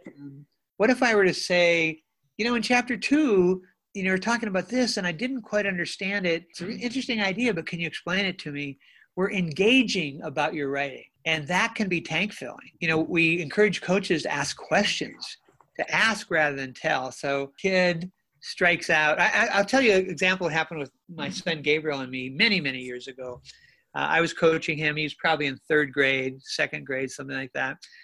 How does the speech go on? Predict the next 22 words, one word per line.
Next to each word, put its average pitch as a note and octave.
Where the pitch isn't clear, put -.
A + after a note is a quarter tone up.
And D3
I D3
was C#3
coaching D#3+
his C3+
basketball C#3+
team, C3
and D3
he D#3
was D#3
working E3+
on D#3
his C#3+
left-handed C#3+
layup. D#3
He's D3
right-handed. C#3
And D3+
I D3
said G#3+
to A3
him, D3+